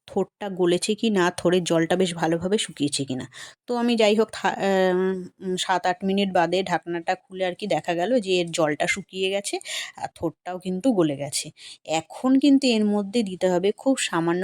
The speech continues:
পরিমাণে একটু চিনি। এই থোড়ের মধ্যে নুন, ঝাল আর মিষ্টির ব্যালেন্সটা যদি ঠিকঠাক হয় না, দুর্দান্ত স্বাদের লাগে কিন্তু খেতে থোড় চিংড়ি। তো যাই হোক, মা কিন্তু এর মধ্যে খুব সামান্য একটু চিনি দিয়ে দিল,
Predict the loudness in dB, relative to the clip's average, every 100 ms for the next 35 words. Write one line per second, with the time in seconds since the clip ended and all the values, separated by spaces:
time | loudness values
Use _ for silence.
0 | -2 -2 -2 0 -2 0 -2 -2 0 0
1 | -2 -6 -14 -18 -10 -6 -6 -6 -2 4
2 | 6 6 4 2 -2 2 4 4 0 -14
3 | -6 0 2 4 6 6 6 4 -2 0
4 | 2 4 2 2 0 -2 -4 -2 -2 -2
5 | 0 2 4 4 2 0 0 0 -2 -4
6 | -8 -2 -2 2 2 2 0 0 -2 -2
7 | 0 2 2 0 2 2 2 2 2 2
8 | 0 -2 -2 -4 -2 0 2 0 0 0
9 | 0 0 -2 -6 -8 -12 -12 -4 0 2
10 | 4 4 4 2 -2 -2 -2 0 2 4
11 | 4 2 0 -2 -8 -4 -2 -2 -2 -4
12 | -6 -4 -4 -2 -4 -2